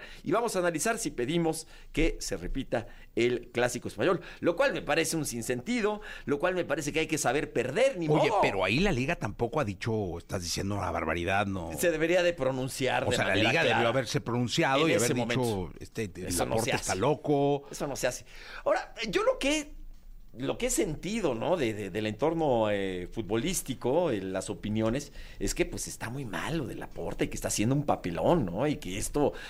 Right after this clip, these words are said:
Speaker 1: demuestra que está muy ardido y que está dando palos de ciego.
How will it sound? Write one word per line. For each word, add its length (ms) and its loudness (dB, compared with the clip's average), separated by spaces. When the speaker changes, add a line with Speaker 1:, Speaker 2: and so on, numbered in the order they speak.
Speaker 1:
demuestra 480 2
que 40 -8
está 220 2
muy 220 2
ardido 760 0
y 80 -10
que 40 -12
está 200 2
dando 320 2
palos 340 0
de 100 -4
ciego. 800 0